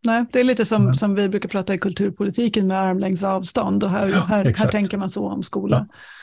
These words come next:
Speaker 2: Ja. Men för att inte bråka med dig så innebär ju det att en
Speaker 1: <laughs>
Speaker 2: undervisningsminister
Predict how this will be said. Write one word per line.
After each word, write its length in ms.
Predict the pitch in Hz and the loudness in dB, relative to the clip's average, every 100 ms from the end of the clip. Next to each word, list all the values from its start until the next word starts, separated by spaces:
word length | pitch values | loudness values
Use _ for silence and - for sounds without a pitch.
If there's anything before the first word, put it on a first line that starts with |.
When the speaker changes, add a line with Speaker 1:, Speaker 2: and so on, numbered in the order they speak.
| - | -8
Speaker 2:
Ja. 100 | 240 170 | -2 2
Men 100 | 135 | 2
för 80 | |
att 100 | 123 | 2
inte 180 | 123 117 | 4 4
bråka 340 | 120 123 - 113 | 4 2 2 4
med 120 | 117 | 4
dig 180 | 127 98 | 4 4
så 140 | 131 | 4
innebär 280 | 113 113 110 | 4 4 4
ju 80 | 107 | 4
det 140 | 107 | 2
att 120 | 101 - - - - - - - | 0 -6 -18 -20 -20 -6 -2 0
en 300 | - 117 127 | 4 4 6
Speaker 1:
<laughs> 0 | |
Speaker 2:
undervisningsminister 1160 | 117 107 104 127 104 113 113 113 - 123 98 | 6 6 4 4 4 4 4 4 2 2 0